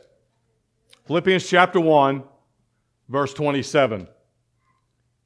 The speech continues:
"Only let your conversation be as becometh the gospel of Christ, that whether I come and see you or else be absent,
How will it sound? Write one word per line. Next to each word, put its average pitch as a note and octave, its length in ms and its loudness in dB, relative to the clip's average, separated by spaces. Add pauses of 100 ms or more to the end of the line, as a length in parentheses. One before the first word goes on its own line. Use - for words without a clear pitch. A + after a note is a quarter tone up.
(1500)
"Only C4 240 4
let A#3 260 6
your G#3 160 6
conversation G3+ 1000 2
be F#3 300 2
as F#3 140 4
becometh G3 480 0
the D#3 80 -4
gospel D#3+ 460 2
of C3+ 100 -4
Christ, E3 640 0 (1040)
that A2+ 80 -4
whether E3+ 260 4
I G3+ 140 8
come G3+ 380 2
and F3+ 120 -2
see A3 300 -2
you D3+ 340 0
or D#3 220 2
else F#3 200 2
be E3+ 220 2
absent, E3 640 0